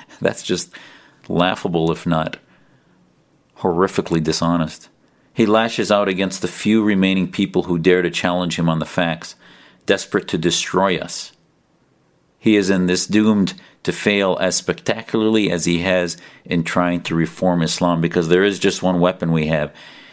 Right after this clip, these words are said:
that he does not, the truth. Boy,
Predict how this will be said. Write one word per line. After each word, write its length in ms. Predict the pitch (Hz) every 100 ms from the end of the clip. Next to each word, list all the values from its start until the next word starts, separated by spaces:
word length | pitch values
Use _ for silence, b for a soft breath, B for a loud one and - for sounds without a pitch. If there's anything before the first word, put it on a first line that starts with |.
| B B -
that 200 | 90 90
he 100 | 90
does 220 | 85 78
not, 380 | 85 78 - -
the 80 | -
truth. 540 | - 85 71 - - - _ _ _ _ _ _ _ _ - - _ _ _ _ _ _ _ _ _ _ _ _ _ _ _ _ _ _ _ -
Boy, 460 | - 90 95 82